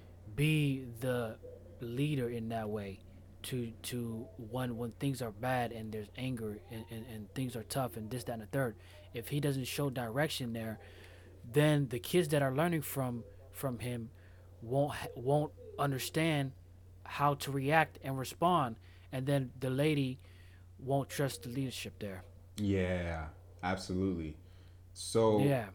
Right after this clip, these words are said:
Speaker 2: um, so there's emotional and there's, there's, there's spiritual, right? Whatever is grounding you as a man to do what you need to do and why you do it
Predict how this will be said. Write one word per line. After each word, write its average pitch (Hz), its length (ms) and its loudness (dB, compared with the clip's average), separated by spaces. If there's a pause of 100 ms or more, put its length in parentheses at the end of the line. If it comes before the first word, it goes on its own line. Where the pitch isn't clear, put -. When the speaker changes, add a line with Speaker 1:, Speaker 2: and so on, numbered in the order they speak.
(360)
Speaker 2:
um, 98 500 4 (1160)
so 113 300 6
there's 117 240 8
emotional 98 420 4
and 95 100 4
there's, 92 300 0
there's, 92 220 -2
there's 80 260 -6
spiritual, 87 640 0 (840)
right? 92 320 2 (220)
Whatever 113 560 6
is 113 120 8
grounding 110 520 4
you 107 180 4
as 98 160 2
a 101 40 0
man 95 440 2
to - 100 -4
do 101 260 0
what 98 360 0
you 95 120 -4
need 95 280 -2
to - 100 -4
do 92 420 0
and 90 180 -4
why 92 140 -4
you 90 140 -4
do 107 280 -2
it 82 120 -6